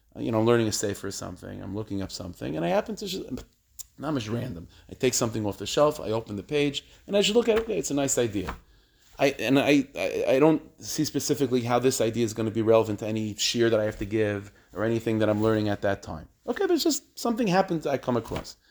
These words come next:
And then what happens? Like, two days later, I'm learning something that's, that's relevant that I need to figure out. And there was, "One second. What I just saw two days ago is mamish the key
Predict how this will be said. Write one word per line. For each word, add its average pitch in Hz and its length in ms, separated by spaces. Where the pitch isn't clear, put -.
And 113 120
then 135 100
what 127 140
happens? 101 340
Like, 98 120
two 135 120
days 123 240
later, 90 320
I'm 104 140
learning 123 240
something 110 440
that's, - 380
that's 101 200
relevant 107 440
that 95 100
I 101 60
need 104 220
to 101 180
figure 95 360
out. 92 300
And 113 80
there 139 80
was, 143 120
"One 139 120
second. - 400
What 110 160
I 147 100
just 147 220
saw 135 140
two 131 180
days 139 260
ago 95 360
is 107 160
mamish 135 320
the 139 100
key 147 500